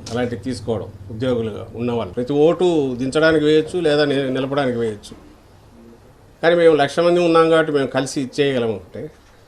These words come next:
ఇది ఐదు కోట్ల మంది ఉండే రాష్ట్రం. అంగన్వాడీ దీనికి సంబంధించి కూడా వాళ్ళు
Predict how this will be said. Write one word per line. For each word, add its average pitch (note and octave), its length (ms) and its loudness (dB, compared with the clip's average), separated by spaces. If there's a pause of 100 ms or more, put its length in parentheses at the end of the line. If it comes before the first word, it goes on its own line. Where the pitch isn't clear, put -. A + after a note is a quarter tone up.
(140)
ఇది B2+ 120 0
ఐదు B2 200 2
కోట్ల D3+ 280 2
మంది D3+ 180 4
ఉండే C3+ 180 0
రాష్ట్రం. A#2+ 400 -4 (1600)
అంగన్వాడీ C#3 720 4
దీనికి B2+ 260 0
సంబంధించి A#2+ 540 0
కూడా E3 160 -2
వాళ్ళు C3 420 0